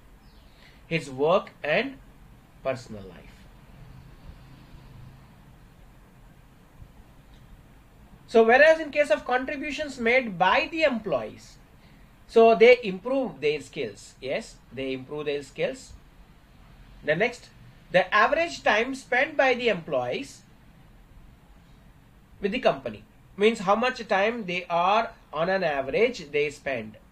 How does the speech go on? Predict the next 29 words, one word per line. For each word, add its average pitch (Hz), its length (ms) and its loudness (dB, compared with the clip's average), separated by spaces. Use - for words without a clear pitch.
in 165 140 -8
the 190 80 -2
company. - 360 -8
The 170 120 0
next, 233 340 -2
the 214 220 -2
extra 302 440 -4
effort. 147 340 -4
For 196 100 0
example, 196 540 -4
if 160 160 -12
there 185 160 -2
is 196 180 -8
a, 190 180 -2
there 208 120 0
is 214 120 -2
a 220 80 -2
time-bound 226 720 0
projects, 156 560 -6
sometimes 240 600 -2
they 180 180 -6
have 196 420 -8
to 220 120 -6
stay 208 360 -4
in 226 160 -4
offices 143 640 -8
and 196 200 0
to 202 80 0
work 214 380 -2